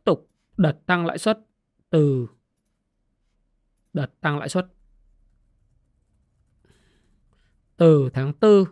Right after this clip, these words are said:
năm hai lẻ bốn đến tháng mười một năm hai nghìn lẻ sáu. Thị trường cũng rung lắc lúc đầu. Tức là Fed cũng theo tuân theo quy luật của Investopedia nói, Fed tăng thì đừng chống lại Fed. Lúc đầu thì cái hiệu ứng rung lắc,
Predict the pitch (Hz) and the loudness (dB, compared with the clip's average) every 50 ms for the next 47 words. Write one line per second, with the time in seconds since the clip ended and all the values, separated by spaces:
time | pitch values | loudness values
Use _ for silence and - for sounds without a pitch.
0 | - _ _ _ - 180 175 160 160 180 170 160 143 120 110 98 101 113 120 131 | -8 _ _ _ -8 -6 -4 -4 -2 -2 -2 -2 -2 -4 -6 -6 -6 -4 -4 -4
1 | 160 - - 165 143 139 156 151 156 139 135 156 180 - 170 147 139 135 127 113 | -6 -6 -6 -6 -6 -4 -4 -4 -6 -6 -6 -6 -8 -6 -6 -4 -4 -4 -4 -4
2 | 117 120 123 120 117 - - 151 147 143 135 160 156 151 143 135 120 107 104 95 | -4 -4 -4 -6 -6 -8 -10 -8 -8 -8 -6 -6 -6 -6 -6 -6 -8 -8 -10 -12
3 | 90 - - 110 98 101 123 - _ _ _ _ _ _ _ _ _ _ _ _ | -14 -14 -12 -12 -10 -12 -12 -14 _ _ _ _ _ _ _ _ _ _ _ _
4 | - 254 240 233 - - 226 220 214 214 214 233 233 - _ _ _ _ _ _ | -2 -2 -2 0 2 4 4 6 6 4 2 0 -4 -10 _ _ _ _ _ _
5 | - 190 175 175 190 214 240 - _ _ - 151 147 180 175 175 165 160 170 180 | -4 -2 -2 0 0 -2 -4 -6 _ _ -10 -4 0 2 2 2 2 0 0 0
6 | 185 185 _ _ _ _ _ _ _ _ _ _ _ _ - 175 165 - 160 110 | -2 -4 _ _ _ _ _ _ _ _ _ _ _ _ -10 -10 -8 -4 -4 -6
7 | - - - - - - - _ _ _ _ _ _ _ _ _ _ _ _ _ | -6 -6 -10 -12 -12 -12 -14 _ _ _ _ _ _ _ _ _ _ _ _ _
8 | _ _ _ _ _ _ _ - 214 208 202 165 - - 214 233 240 - _ _ | _ _ _ _ _ _ _ -4 -2 0 0 0 0 2 2 2 2 -2 _ _
9 | - 208 180 202 - 214 202 214 202 220 208 208 190 214 208 190 180 160 - - | -4 -4 -2 0 0 0 2 2 0 0 0 -2 0 0 0 2 2 0 -2 -2
10 | 156 135 151 160 180 233 226 - 220 190 190 190 180 175 170 165 151 151 170 226 | -4 -4 -2 -2 -2 -4 -4 -2 -4 -4 -4 -2 -4 -4 -4 -4 -4 -6 -6 -8
11 | 226 _ _ _ _ _ _ _ _ - 196 202 196 - 190 180 170 170 170 170 | -10 _ _ _ _ _ _ _ _ -2 -2 0 0 -2 -2 -2 -2 -2 -4 -4
12 | 165 156 147 120 113 107 110 117 120 - 143 175 185 - 151 - 208 214 220 226 | -4 -4 -6 -6 -6 -8 -8 -10 -8 -6 -4 -4 -6 -6 -2 0 2 2 2 2
13 | 233 226 - 214 220 214 185 175 151 131 123 131 120 120 - 185 185 185 - 202 | 0 -2 -6 -8 -4 0 2 2 2 2 -2 -6 -8 -6 -6 -6 -6 -4 -2 -2
14 | 139 147 160 170 220 - _ _ _ _ _ _ - - 202 226 269 311 - | 0 0 0 0 -2 -6 _ _ _ _ _ _ -6 -2 0 2 2 0 -2